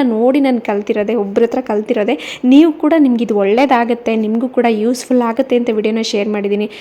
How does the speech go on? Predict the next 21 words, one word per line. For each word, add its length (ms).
ಆಮೇಲೆ 260
ತೋರಿಸ್ಕೊಳ್ತಾರೆ 760
ಹಾಗೆ 320
ಹೀಗೆ 200
ಅಂತ 140
ನಾವೇನಷ್ಟು 840
ದುಡ್ಡಿರೋರೇನಲ್ಲ, 840
just 260
ನಾನು 140
ಸೇವಿಂಗ್ಸ್ 540
ಮಾಡಿರೋದನ್ನ 440
ತೋರಿಸ್ತಾ 520
ಇದ್ದೀನಿ 240
ಅಷ್ಟೇ. 280
ನಾನು 220
ಆಮೇಲೆ 220
ದುಡ್ಡೆಲ್ಲ 340
ತೋರಿಸ್ಕೊಳ್ತಾ 600
ಇದ್ದೀನಿ 200
ಅಂತೆಲ್ಲ 360
ಅನ್ಕೋಬೇಡಿ. 680